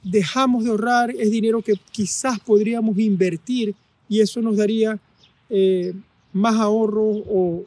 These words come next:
un mejor futuro. Pero, ¿qué pasa con el hoy, con el ahora?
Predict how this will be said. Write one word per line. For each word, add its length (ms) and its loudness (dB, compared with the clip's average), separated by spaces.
un 120 0
mejor 240 2
futuro. 540 -4
Pero, 300 2
¿qué 160 -6
pasa 340 -2
con 220 -2
el 220 0
hoy, 440 2
con 200 2
el 140 -2
ahora? 420 -2